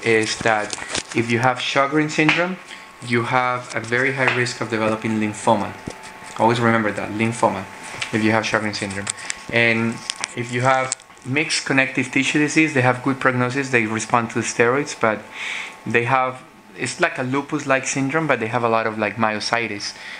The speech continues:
and they can even evolve to look like scleroderma. Have you guys heard about scleroderma? They get a lot of, like, like, very thick skin. You know, have you guys heard about the Crest syndrome? I have a slide for that later. Okay.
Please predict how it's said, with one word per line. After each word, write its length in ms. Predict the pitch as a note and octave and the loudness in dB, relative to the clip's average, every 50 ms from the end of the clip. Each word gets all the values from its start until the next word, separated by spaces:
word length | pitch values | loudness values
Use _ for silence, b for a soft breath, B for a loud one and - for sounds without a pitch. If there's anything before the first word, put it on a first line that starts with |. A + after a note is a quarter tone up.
| B B B - | B B B 0
and 580 | A#2 G#2+ G#2+ G#2+ G#2 G#2 G#2 G2+ G2+ G#2 G#2+ - - A2+ | 2 2 2 2 0 0 -2 -2 -2 -4 -6 -10 -2 0
they 120 | A2 A2+ | 0 0
can 180 | A2 - A#2+ A#2+ | 2 2 0 2
even 240 | A#2 A2+ A#2 A2+ A2+ | 2 4 2 2 2
evolve 400 | G#2+ G2+ G#2+ G#2+ G#2+ A2 A2 - | 2 2 4 4 4 2 0 0
to 80 | - | 2
look 460 | A#2 A2+ A2 G#2+ A2 A2 A2 - - - | 2 4 4 4 4 2 2 2 0 0
like 160 | G#2+ G#2 - | 0 0 -2
scleroderma. 760 | - - - - - A2+ G#2+ G#2 G#2 A#2 A#2+ A2+ A2 G#2 G#2+ | -6 -8 -4 0 2 2 2 4 4 2 2 2 0 -2 -4
Have 160 | - A#2 A2+ | -4 -4 -2
you 60 | A#2+ | -2
guys 140 | B2 B2+ B2+ | 0 0 2
heard 120 | C3 C3+ C3 | 2 2 2
about 180 | B2+ B2+ B2 | 2 2 0
scleroderma? 600 | B2 - - B2 A#2+ A#2 A#2+ B2+ B2+ C3+ D3+ D#3 D3+ - - - - - - - - - - - - - - _ - | 0 0 2 2 4 4 4 4 2 2 -2 0 2 2 0 0 -2 -8 -20 -20 -20 -20 -20 -20 -20 -20 -20 _ -16
They 80 | - G#2+ | -14 -10
get 160 | - A#2 A2 | -8 -8 -8
a 40 | A2 | -6
lot 200 | G#2 G#2+ G#2+ G#2 | -4 -4 -4 -4
of, 80 | G#2+ G#2 | -2 -2
like, 420 | G#2 G2+ - - - - - - | -2 -2 -4 -4 -4 -4 -4 -4
like, 180 | G#2+ G2+ G2 - - - - - - - | -4 -6 -8 -8 -12 -14 -12 -8 0 4
very 380 | A#2 A2 A2 A2 A2 A2 A2 | 6 6 6 6 4 4 2
thick 760 | A2 - - - - - - - - - - - - B2 B2 - - - | 0 -2 -4 -8 -10 -10 -10 -10 -12 -12 -6 -4 -2 -2 -2 -4 -6 -8
skin. 320 | - - A#2 A#2 A#2+ A#2+ A#2+ - - - - - - - - - | -8 -8 -10 -12 -14 -8 -6 -6 -4 -4 -6 -8 -12 -20 -20 -18
You 80 | B2 | -16
know, 100 | A#2+ A#2 | -14 -14
have 80 | A#2 A#2+ | -12 -12
you 80 | A#2+ A#2+ | -10 -8
guys 180 | C3 B2+ B2+ | -8 -8 -8
heard 180 | - C3+ C3 A#2+ | -8 -10 -8 -8
about 120 | A#2+ A#2 | -6 -8
the 140 | - - - | -8 -8 -10
Crest 460 | - - C3+ C#3 C#3+ - - - - - - - | -8 -6 -6 -4 -4 -6 -12 -16 -18 -18 -16 -12
syndrome? 380 | - D3 C#3+ C#3+ D#3 D#3 D#3+ - - - - - - - - - - - - - | -8 -8 -6 -4 -4 -6 -6 -8 -12 -12 -12 -14 -14 -14 -14 -12 -12 -12 -10 -8
I 60 | B2+ | -4
have 140 | A#2 A#2+ A#2 | -4 -2 -2
a 40 | A2+ | -2
slide 240 | - - A2 G2+ G2 | -2 -4 -4 -4 -8
for 100 | - A2 | -12 -14
that 180 | G#2 F2+ F2 G2+ | -14 -12 -10 -8
later. 580 | F#2+ F2+ F#2+ A#2 - - - - - - B2+ B2 | -8 -6 -6 -4 -2 -4 -4 -4 -6 -6 -4 -2
Okay. 240 | A2+ - G#2 - | -2 -2 -2 -2